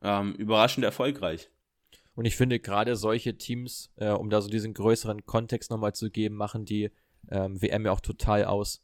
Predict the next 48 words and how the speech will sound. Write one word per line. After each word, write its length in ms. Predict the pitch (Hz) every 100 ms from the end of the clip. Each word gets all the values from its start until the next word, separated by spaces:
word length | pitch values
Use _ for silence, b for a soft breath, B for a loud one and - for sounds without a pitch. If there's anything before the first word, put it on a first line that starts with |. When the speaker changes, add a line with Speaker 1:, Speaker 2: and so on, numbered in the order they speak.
| _
Speaker 2:
Dass 160 | 95
du 80 | -
jetzt 120 | 107
so 80 | -
eine 120 | 110
Mannschaft 400 | 107 107 110 117
mal 140 | 113 110
dabei 400 | 101 98 107 113
hast, 240 | 107 -
die 100 | 104
nur 280 | 101 107 110
neunzehnhundertsechsundachtzig 1160 | 110 107 - 104 110 - 110 - 117 - 113 -
einmal 440 | 104 110 107 117
dabei 400 | 127 107 110 110
war, 100 | 107
ansonsten 480 | 104 104 104 - 110
nie 240 | 120 147 147 b b b
an 120 | 120
der 120 | 120
Weltmeisterschaft 640 | 127 - 123 117 123 113
teilgenommen. 600 | - 117 127 110 104 107 127 _ _
Ähm, 260 | - 104 101
und 120 | 104
jetzt 180 | 107 -
hast 180 | 117 -
du 60 |
sie 160 | 110 113
eben 280 | 107 113 113 _ _ _
dabei, 540 | 110 104 110 123 127 -
äh, 80 | 101
machen 240 | 107 113
ihre 220 | 107 110
ersten 300 | 101 110 -
Schritte, 480 | 104 - 123 127 113
haben 120 | 110
jetzt 160 | 107 -
auch 100 | 101
eine 160 | 107
recht 180 | 107 104
schwierige 440 | - 120 123 117 110
Gruppe, 440 | 117 127 139 131 b b b -
äh, 140 | 104
mit 180 | 110 -
eben 220 | 113 113
Belgien, 480 | 113 113 123 117 113
Kroatien 720 | - 98 101 127 - 117 113
und 240 | - 107 -
Marokko, 580 | 104 107 131 135 135